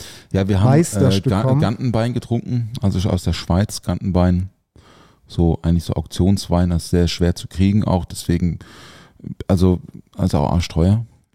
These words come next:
Speaker 1: Aber der Preis dort war reasonable, das war vollkommen, vollkommen in Ordnung. Ähm, Gantenbein Riesling zwei zwölf. Marco meinte noch, die haben bis zweitausendvierzehn oder fünfzehn, also das zweitausendzwölf war, war, war f-, also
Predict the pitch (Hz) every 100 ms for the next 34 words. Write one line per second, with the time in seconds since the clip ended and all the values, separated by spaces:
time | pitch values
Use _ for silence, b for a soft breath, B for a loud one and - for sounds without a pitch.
0 | - - 82 - 76 82 - 87 - 82
1 | 80 - 80 90 90 95 80 92 104 101
2 | - 76 - 82 - 87 85 - - -
3 | 82 92 - 92 92 67 80 92 98 110
4 | - b b b b b _ 90 87 85
5 | 82 85 - - 95 87 80 87 - 104
6 | 107 - 82 - - 87 90 131 - -
7 | _ _ _ _ 82 113 - 90 90 92
8 | 90 90 - - 85 85 95 - - 90
9 | 90 - - - 107 101 82 87 - 127
10 | - - 92 87 101 - - 92 - -
11 | - - - - - 87 - 98 - 85
12 | - 101 80 78 78 - _ - 76 -
13 | - 76 76